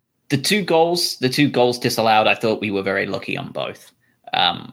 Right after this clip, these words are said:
I think that Barnes was offside, and I understand that's the rule, but I, I can't remember the last time I saw that actually given, especially twice in, <laughs> in a game. Um, I think we got away with one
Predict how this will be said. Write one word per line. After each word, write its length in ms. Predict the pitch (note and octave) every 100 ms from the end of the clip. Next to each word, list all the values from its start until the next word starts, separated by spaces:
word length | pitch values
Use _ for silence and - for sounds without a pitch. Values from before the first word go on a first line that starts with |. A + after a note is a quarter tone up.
| -
I 80 | G#2+
think 260 | A2+ G2+
that 300 | F#2 F#2 -
Barnes 340 | B2+ A2+ G#2 G#2
was 240 | G2+ G#2
offside, 480 | A2 - A2 A2 A2
and 100 | F#2+
I 120 | F#2+
understand 440 | G2 - - G2
that's 220 | F#2+ F#2+ -
the 100 | F#2+
rule, 380 | G2 A#2 D3 _ - - _ -
but 260 | - - -
I, 180 | A2 - -
I 120 | A2+
can't 440 | - - B2 A#2
remember 320 | G2+ G#2+ G#2 G2
the 120 | G#2
last 220 | G#2 -
time 160 | G#2+ G2+
I 60 |
saw 280 | F#2+ A2+ G#2
that 220 | F#2+ -
actually 460 | - F#2+ - G#2 F#2+
given, 420 | - F#2+ F#2 -
especially 480 | - - D3 - G2+
twice 640 | - - G#2+ F#2+ - - - - D3
in, 120 | -
<laughs> 220 | - -
in 140 | C#3+ C3+
a 100 | A2+
game. 400 | A#2+ G#2+ F#2+ - - - -
Um, 580 | A#2+ A2+ A2 G2+ F#2 - - - _ -
I 120 | D#3
think 200 | D3 B2+
we 100 | A2
got 160 | G#2+ A2
away 220 | G#2 G#2
with 200 | G2+ F#2+
one 300 | F#2+ F#2